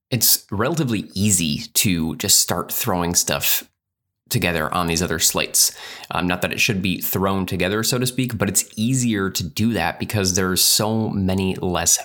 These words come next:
pieces to, uh, have in the, uh, the, the, the data assimilation process, which I'm actually gonna touch on here in the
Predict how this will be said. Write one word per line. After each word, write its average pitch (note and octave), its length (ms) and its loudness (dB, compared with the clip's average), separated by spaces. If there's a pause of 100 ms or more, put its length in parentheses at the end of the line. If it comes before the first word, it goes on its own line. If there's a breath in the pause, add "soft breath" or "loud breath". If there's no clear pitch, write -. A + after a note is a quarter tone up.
(140)
pieces A2+ 680 0 (340 loud breath)
to, G2 460 2 (880)
uh, D2+ 340 0 (180)
have G2+ 600 -2
in F#2 280 2
the, F2+ 480 0 (560 loud breath)
uh, F#2 260 0 (160)
the, G2 120 0
the, G2 420 0
the G#2 60 -4
data A2 440 0
assimilation F#2 880 2 (280 loud breath)
process, - 800 0
which - 560 0
I'm G#2+ 100 0
actually G2+ 240 0
gonna F2+ 140 0
touch - 240 -2
on F2 160 0
here F2 340 0
in E2+ 320 -2
the E2 400 0